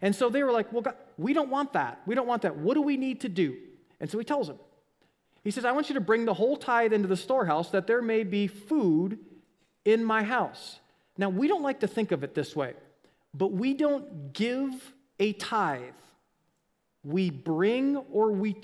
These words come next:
or return a tithe because it's already God's. This is why he said to him, "Hey, by refusing to trust God with the tithe,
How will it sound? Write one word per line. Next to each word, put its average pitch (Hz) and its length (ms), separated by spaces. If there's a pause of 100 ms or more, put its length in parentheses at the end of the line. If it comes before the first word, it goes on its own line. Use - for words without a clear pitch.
(120)
or 202 280
return 196 680
a 156 80
tithe 143 420 (160)
because 202 400
it's 185 240
already 208 540
God's. 160 640 (340)
This 262 180
is 208 100
why 202 200
he 190 100
said 196 280
to 190 120
him, 170 120 (180)
"Hey, 208 100
by 185 160
refusing 226 540
to 190 60
trust - 360
God 208 200
with 185 120
the 180 40
tithe, 190 520